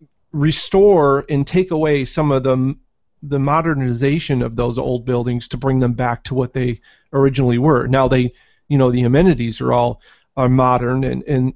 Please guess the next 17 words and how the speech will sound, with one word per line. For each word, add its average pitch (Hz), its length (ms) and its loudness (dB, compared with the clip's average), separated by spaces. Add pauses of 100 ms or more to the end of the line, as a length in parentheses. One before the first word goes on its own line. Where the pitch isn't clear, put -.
whatnot, 135 640 -2
but 131 300 -2 (240)
they've 143 340 0 (100)
restored, 185 640 2
like, 147 280 0
the, 135 260 2
the 139 100 -2
beauty 143 540 0
in 131 80 -2
the 127 80 -2
buildings 123 600 -4
and 131 160 -6
taken 147 380 -4
out, 131 240 0
you 135 120 -4
know, 123 260 -2
uh, 117 200 -10